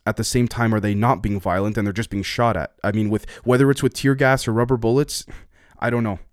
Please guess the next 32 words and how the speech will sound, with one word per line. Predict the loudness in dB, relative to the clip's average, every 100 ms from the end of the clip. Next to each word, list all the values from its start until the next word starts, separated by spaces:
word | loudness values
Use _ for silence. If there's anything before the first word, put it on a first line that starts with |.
| -6
I | -2
don't | -2
know. | 0
Now, | 0 0 -2 -8 -6
again, | 0 2 4
this | 2 0
has | -2
caused, | -2 0 0 0 -2
uh, | -2
massive | 0 -2 -4 -6
setbacks | -4 -2 0 -2 -4
politically. | -4 -2 -4 -2 -4 -4 -12
They | 2 4
withdrew | 6 2 0 2 2
the | 2
bill, | 2 4 4
but | 0
they | -2 -2
did | 0
not | -2 0
remove | 0 2 2
it | 2 0
from | 0 0 2
the, | 0 0
the | -2
parliament | -2 0 0 -2
floor, | -4 0 2 0
from | 0
my | 0 2
understanding. | 0 -2 -2 -2 -4 -6 -20 -12 -4
And, | 0 0 -2
um, | -2 0 -2